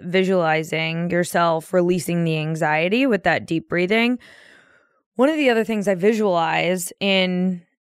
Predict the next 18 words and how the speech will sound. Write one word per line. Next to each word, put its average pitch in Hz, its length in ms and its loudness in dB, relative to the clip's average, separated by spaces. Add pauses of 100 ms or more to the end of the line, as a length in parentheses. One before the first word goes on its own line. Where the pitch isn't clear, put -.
(160)
in 196 200 0
some 208 120 -2
of 214 60 2
those 190 180 6
anxiety 185 560 0
moments, 190 760 0
and 175 100 -4
I 170 60 0
had 190 240 2
one 170 420 0
this 175 240 0
past 156 400 0
week, 233 400 0
we 190 80 0
kicked 180 300 -2
off 175 180 0
a 185 60 0
new 170 320 -2